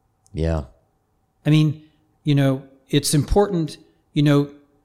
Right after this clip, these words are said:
Speaker 2: to identify exactly what it is that you want. You've got to be specific.
Speaker 1: Talk about that, because
Speaker 2: Okay.
Speaker 1: that, that's something that I love.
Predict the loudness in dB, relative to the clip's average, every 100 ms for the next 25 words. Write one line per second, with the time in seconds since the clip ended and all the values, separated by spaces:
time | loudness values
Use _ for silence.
0 | _ _ _ 2 4 4 2 4 4 4
1 | 0 -4 -4 -4 -6 -8 -10 -10 -10 -8
2 | -8 -6 -4 -2 -2 -4 -10 -18 -16 -18
3 | -20 -20 _ _ _ _ _ _ _ _
4 | _ _ -6 -4 -4 -6 -12 -12 -14 -16
5 | -16 -18 -18 -20 _ _ _ _ _ _
6 | _ -8 -6 -8 -10 -10 -8 -8 -6 -6
7 | -6 -8 -16 -20 _ _ _ _ _ -20
8 | -20 -20 0 4 4 4 4 4 2 -2
9 | -4 -6 -10 -2 0 2 0 -4 -6 -2
10 | -2 -2 -6 -2 -2 0 0 2 2 0
11 | -2 -4 -4 -4 -4 -2 -4 -6 -14